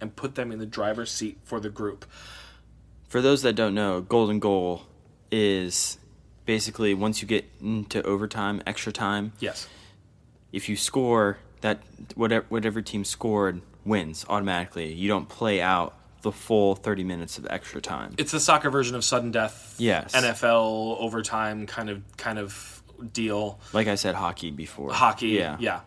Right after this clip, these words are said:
Speaker 1: Uh, several sports have it.
Speaker 2: Yeah.
Speaker 1: Soccer at one point did have it until people realized that it was not a, probably a good idea for the game of soccer.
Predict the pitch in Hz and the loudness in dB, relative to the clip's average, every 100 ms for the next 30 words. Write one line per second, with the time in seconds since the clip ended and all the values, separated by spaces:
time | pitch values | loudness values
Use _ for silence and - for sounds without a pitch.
0 | - 131 123 - 147 143 - 123 117 92 | -4 0 2 6 6 6 2 -2 -2 -6
1 | 101 - - 110 127 120 - 120 117 123 | -8 -2 4 4 4 0 0 0 0 -4
2 | 117 123 120 98 110 101 101 104 104 107 | -6 -4 -4 -4 -6 -4 -4 -4 -6 -6
3 | 113 104 98 98 - 87 117 107 104 98 | -4 -2 -4 -8 -18 -14 -10 -8 -6 -4
4 | 95 95 - 98 98 92 107 95 90 - | -6 -8 -10 -10 -10 -10 -12 -10 -10 -12
5 | 98 95 90 90 85 87 82 101 90 90 | -10 -10 -10 -10 -10 -12 -12 -12 -10 -12
6 | 90 85 120 117 98 | -14 -10 -6 -6 -8